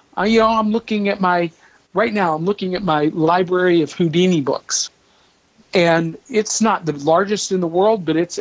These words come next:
it's a pretty complete collection. I'm missing a few, like,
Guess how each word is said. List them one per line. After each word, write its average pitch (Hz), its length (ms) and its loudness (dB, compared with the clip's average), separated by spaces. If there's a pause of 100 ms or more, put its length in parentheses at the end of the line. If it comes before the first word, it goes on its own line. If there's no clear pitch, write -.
it's 190 160 -4
a 180 60 -4
pretty 220 500 0
complete 196 680 -2 (600)
collection. 160 640 0 (680)
I'm 160 280 0
missing 190 400 0
a 151 60 0
few, 208 400 0 (340)
like, 156 220 2